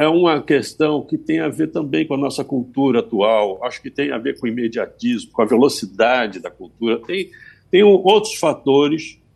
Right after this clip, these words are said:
né, além da, da, da indústria farmacêutica e tudo isso.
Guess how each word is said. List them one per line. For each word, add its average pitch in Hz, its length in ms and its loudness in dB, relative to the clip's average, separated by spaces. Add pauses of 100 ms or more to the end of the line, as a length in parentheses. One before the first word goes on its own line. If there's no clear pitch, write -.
(240)
né, 127 360 -6
além 139 560 0
da, 131 360 0
da, 104 880 -4 (440)
da 113 140 0
indústria 107 420 0
farmacêutica 101 840 -2
e - 20 -8
tudo 87 320 -6
isso. - 340 -10